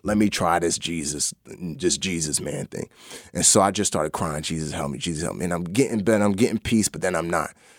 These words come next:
So I get back from Alaska. And when I get back from Alaska, I figured, you know, maybe if she sees me,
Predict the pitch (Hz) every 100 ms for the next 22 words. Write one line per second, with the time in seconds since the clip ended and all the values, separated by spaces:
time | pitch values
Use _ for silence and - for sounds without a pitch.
0 | _ - 107 98 101 143 131 120 117 110
1 | 107 104 101 - 104 101 _ _ - 90
2 | 87 90 110 98 98 - 92 90 87 85
3 | - 85 - _ _ _ - - - 98
4 | 90 85 90 85 80 98 104 101 92 -
5 | 92 - 107 104 113 113